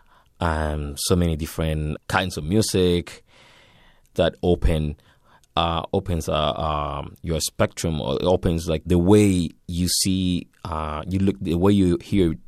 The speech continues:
the music is different. And of course, I, I've been able to incorporate some of those elements too on the music that I do, and try to mix it with, of course, with my Cuban roots.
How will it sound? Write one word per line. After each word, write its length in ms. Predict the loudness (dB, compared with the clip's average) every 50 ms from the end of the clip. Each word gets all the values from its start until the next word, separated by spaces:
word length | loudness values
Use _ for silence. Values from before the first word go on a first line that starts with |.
| -12
the 100 | -8 -6
music 440 | -2 0 2 2 2 0 -4 -6 -6
is 100 | -6 -6
different. 500 | -4 -2 -4 -4 -4 -6 -10 -10 -10 -14 -18 -20 -20 -20 -20 -20 -20 -20 -20 -20 _ _ _ _ _ _ _ _ _ _ _ -2
And 340 | 0 0 2 2 2 0 0
of 120 | -2 -2
course, 240 | 2 2 4 4 4
I, 220 | 2 2 2 0 -2 -4 -14 -20 -20 _ _ -4 -2
I've 180 | 0 0 2
been 140 | 2 2 0
able 220 | 0 0 -2 -4 -6
to 320 | -4 -2 -2 0 -2 -2 -2
incorporate 560 | -2 -2 0 0 -2 0 2 2 2 2 0
some 160 | 0 -2 -2
of 100 | -2 -2
those 240 | -2 -2 0 0 0
elements 400 | 0 0 0 0 -2 -4 -6 -6 -6
too 320 | -2 -2 0 -2 -2 -4 -8 _ _ _ _ _ _ _ _ -20 -16 _ -2
on 160 | 0 0 0
the 60 | 2
music 320 | 0 0 0 -2 -4 -6 -6
that 140 | -4 -2 -2
I 80 | -2
do, 280 | -2 -2 -4 -4 -4 -6 _ _ _ _ -6 -2
and 160 | 0 0 2
try 160 | 4 4 2 2
to 140 | 2 -2 -4
mix 280 | -2 -2 -2 -2 -2 -2
it 80 | -2 -2
with, 160 | -2 -4 -6
of 140 | -8 -8 -4
course, 220 | -4 -4 -4 -4
with 120 | -4 -6 -4
my 360 | -4 -4 -6 -6 -6 -8 -10 -12 -16 _ -20 -14
Cuban 260 | -8 -4 -4 -4 -4 -4
roots. 340 | -8 -8 -10 -10 -14 -14